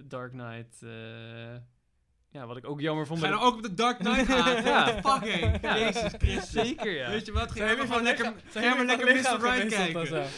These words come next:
Speaker 3: zo.
Speaker 2: Jongen, jongen.
Speaker 1: <laughs> Nou ja, dat was, dat was er altijd een kritiekpunt van men. Dat, dat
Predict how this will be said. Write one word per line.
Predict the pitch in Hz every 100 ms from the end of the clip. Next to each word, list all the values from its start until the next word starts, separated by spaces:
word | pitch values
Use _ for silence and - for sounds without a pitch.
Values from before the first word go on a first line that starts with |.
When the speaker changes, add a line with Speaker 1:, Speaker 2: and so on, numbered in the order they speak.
| -
Speaker 3:
zo. | - 269
Speaker 2:
Jongen, | 240 220 233 233 226 208 185 208
jongen. | - 202 190
Speaker 1:
<laughs> | - - - - - -
Nou | 285 208
ja, | 143
dat | 139
was, | 151 175
dat | 175 160
was | 160 175
er | 165
altijd | 165 160
een | 151
kritiekpunt | 147 165 170 180 - 135 120
van | 131 123 131 139
men. | 131 123 170 240 - -
Dat, | - - 131 123 123 - -
dat | 123 127